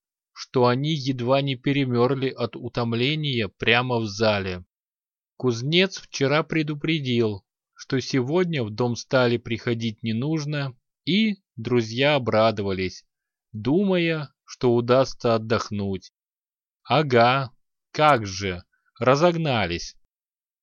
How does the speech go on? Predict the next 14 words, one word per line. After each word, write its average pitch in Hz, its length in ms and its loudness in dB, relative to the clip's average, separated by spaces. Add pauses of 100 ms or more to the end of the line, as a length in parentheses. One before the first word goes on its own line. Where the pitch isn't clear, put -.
(120)
Старый 165 500 4
мастер 156 580 0
откуда-то 151 540 -2
узнал, 139 720 0 (440)
что 143 320 0 (100)
четыре 160 640 2
оболтуса 143 800 2
свободны, 135 880 0 (680)
пришел 135 480 0
в - 80 -10
казармы 131 720 0
и 175 200 -2
забрал 123 640 4
их, - 320 -6